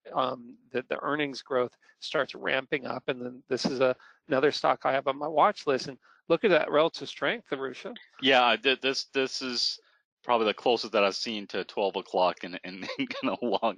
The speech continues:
Speaker 2: time. I mean, it,
Speaker 1: That's
Speaker 2: and
Speaker 1: right.
Speaker 2: it's been going on for weeks. Uh, you bring
Speaker 1: Yeah.
Speaker 2: up a really good point there, Mike, w-, 'cause when I looked at Clorox, I, ah, okay, fine. It, it's, there's some demand now.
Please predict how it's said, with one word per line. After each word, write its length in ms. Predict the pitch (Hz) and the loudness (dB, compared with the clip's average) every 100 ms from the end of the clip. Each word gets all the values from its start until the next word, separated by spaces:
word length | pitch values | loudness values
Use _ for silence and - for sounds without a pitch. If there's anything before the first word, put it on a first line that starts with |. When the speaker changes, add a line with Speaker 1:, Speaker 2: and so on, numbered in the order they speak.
| - | -4
Speaker 2:
time. 360 | 104 95 90 - - - - | -2 -2 -4 -12 -18 -6 0
I 100 | 123 | 0
mean, 160 | 123 | 0
it, 80 | 147 | 0
Speaker 1:
That's 220 | 127 131 | 2 4
Speaker 2:
and 100 | 120 120 | 4 2
Speaker 1:
right. 60 | |
Speaker 2:
it's 80 | 113 | 2
been 220 | 139 120 | 0 0
going 320 | 123 117 113 | 2 2 4
on 200 | 113 127 | 4 4
for 200 | 107 104 | 0 -10
weeks. 560 | 82 92 135 196 - - - - - - | -10 -8 -8 -8 -12 -16 -16 -20 -8 0
Uh, 140 | 117 - | 0 0
you 160 | 131 160 | -6 -2
bring 180 | 135 143 | 0 0
Speaker 1:
Yeah. 40 | |
Speaker 2:
up 80 | - | -2
a 60 | 139 | -4
really 240 | 135 160 | -2 0
good 180 | 131 113 | -2 -4
point 260 | - 135 127 | -6 -8 -6
there, 140 | 95 | -8
Mike, 240 | 87 87 - | -6 -10 -10
w-, 160 | 107 110 | -10 -6
'cause 240 | 123 117 - - - | -4 -4 -6 -18 -8
when 140 | - 135 | 0 2
I 80 | 165 | 2
looked 180 | 175 | 2
at 120 | 147 - | 0 0
Clorox, 280 | 123 113 | 0 0
I, 80 | 151 | 0
ah, 360 | 165 143 117 110 | 0 -2 -2 -4
okay, 200 | 110 95 | -2 -4
fine. 300 | - 82 71 107 | -6 -10 -8 -4
It, 160 | 104 113 | -2 0
it's, 380 | 110 - - - | 0 -2 -16 -6
there's 180 | 113 101 | -4 -2
some 220 | 123 110 | -4 -6
demand 420 | 110 101 98 95 | -4 0 0 0
now. 400 | 90 87 82 85 | -2 -2 -2 -6